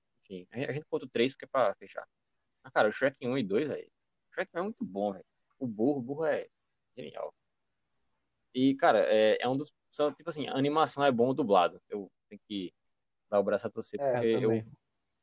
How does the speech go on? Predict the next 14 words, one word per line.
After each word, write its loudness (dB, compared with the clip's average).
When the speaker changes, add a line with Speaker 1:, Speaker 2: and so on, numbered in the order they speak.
Speaker 1:
prefiro 0
mil 2
vezes 0
um -6
filme -4
com -4
áudio 6
original 0
do -18
que -8
com -4
áudio -2
dublado. 0
Mas 0